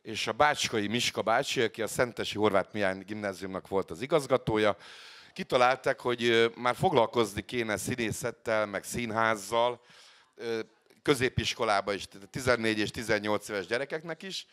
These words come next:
Az én gimnáziumi osztályomból, tehát az egyszerű vidéki gimnáziumi osztály, ö,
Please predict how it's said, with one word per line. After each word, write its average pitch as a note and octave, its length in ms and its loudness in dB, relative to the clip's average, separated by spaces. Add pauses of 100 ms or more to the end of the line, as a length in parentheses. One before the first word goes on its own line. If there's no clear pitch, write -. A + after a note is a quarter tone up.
(140)
Az B2+ 120 -16
én E3 180 -4
gimnáziumi A2+ 720 -4
osztályomból, B2+ 720 -4
tehát A2 180 -16
az A2 60 -14
egyszerű A#2+ 400 -6
vidéki G#2 360 -8
gimnáziumi F#2+ 640 -8
osztály, D3+ 540 -6 (540)
ö, A2 280 -2